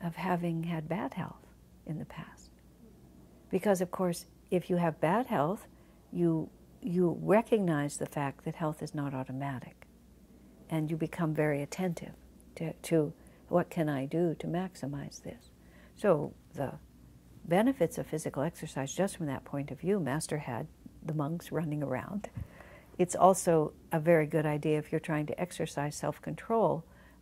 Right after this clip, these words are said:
Um, the monks, of course, were celibate young men, and exercising that kind of self-control requires that you, you, you be able to really direct your energy. But what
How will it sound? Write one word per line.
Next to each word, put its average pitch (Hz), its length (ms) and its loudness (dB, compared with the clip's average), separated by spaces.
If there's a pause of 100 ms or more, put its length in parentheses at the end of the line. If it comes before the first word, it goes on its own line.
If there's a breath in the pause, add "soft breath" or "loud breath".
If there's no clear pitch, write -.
Um, 143 180 -4
the 151 100 -4
monks, 156 340 0
of - 80 -8
course, 147 300 -4
were 151 80 -6
celibate 143 480 -4
young 139 240 -4
men, 160 340 -2 (380 soft breath)
and 151 220 -2
exercising 147 720 -4
that 147 160 -4
kind 143 260 -6
of - 80 -12
self-control 151 680 -2
requires 147 720 -2 (420 soft breath)
that 143 240 -6
you, 151 160 0 (100)
you, 156 240 0
you 170 100 -4
be 170 220 2
able 196 260 6
to 160 140 -2
really 160 300 2
direct 147 500 -2
your 160 100 -6
energy. 170 560 -4 (460 soft breath)
But 190 320 2 (760 soft breath)
what 190 280 4